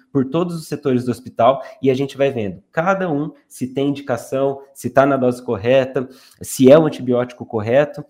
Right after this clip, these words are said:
pra fazer essa auditoria, pra que a gente consiga reduzir o número de antibióticos prescritos e que aqueles que forem prescritos sejam prescritos da maneira mais ade-, mais adequada. Justamente pra isso, pra poder matar as bactérias que eu preciso matar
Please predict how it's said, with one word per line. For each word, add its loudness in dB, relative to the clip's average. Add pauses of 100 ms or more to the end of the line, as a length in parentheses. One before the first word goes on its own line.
(340)
pra 2
fazer -4
essa -6
auditoria, -2
pra -6
que -4
a 0
gente -8
consiga -8
reduzir -6
o -4
número -4
de -10
antibióticos -8
prescritos -10 (260)
e -12
que -6
aqueles -4
que -12
forem -6
prescritos -14 (160)
sejam -4
prescritos -6
da -2
maneira 2
mais -2
ade-, -8
mais -4
adequada. -2 (160)
Justamente -6
pra -8
isso, -8
pra -10
poder -4
matar 0
as -10
bactérias -8
que -14
eu -8
preciso -14
matar -2